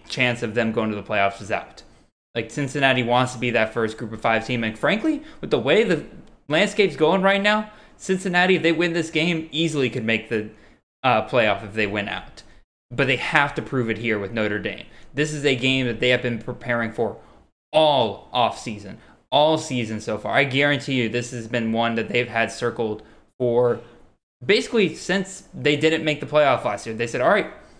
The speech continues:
we got a chance next year. We're going up against Notre Dame at Notre Dame." And again, breaking down some of these positional groups like you're kinda saying, Xavier, I agree with you. Best unit maybe on this,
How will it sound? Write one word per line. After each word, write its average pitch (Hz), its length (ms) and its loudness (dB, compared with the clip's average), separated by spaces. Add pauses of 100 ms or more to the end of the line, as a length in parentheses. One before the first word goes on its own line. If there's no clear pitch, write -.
(120)
we 131 120 -2
got 143 180 4
a 131 60 0
chance 139 320 -2
next 127 260 0
year. 95 180 -12 (280)
We're 131 140 0
going 143 280 2
up 147 140 4
against 151 300 0
Notre 139 180 0
Dame 139 200 0 (280)
at 170 400 2
Notre 151 280 4
Dame." 113 460 -2 (1080)
And 143 500 2 (260)
again, 143 300 0
breaking 160 260 0
down 170 140 2
some 170 120 -2
of 151 60 -2
these 135 120 -4
positional 135 440 -4
groups 123 220 -2
like 113 160 -2
you're 120 80 -4
kinda 113 220 -2
saying, 110 320 -2
Xavier, 104 260 -6 (160)
I 147 80 2
agree 135 220 2
with 110 120 -4
you. 104 120 -8 (340)
Best 156 340 2 (180)
unit 156 560 -2 (120)
maybe 135 420 0
on 131 260 0
this, 131 280 -6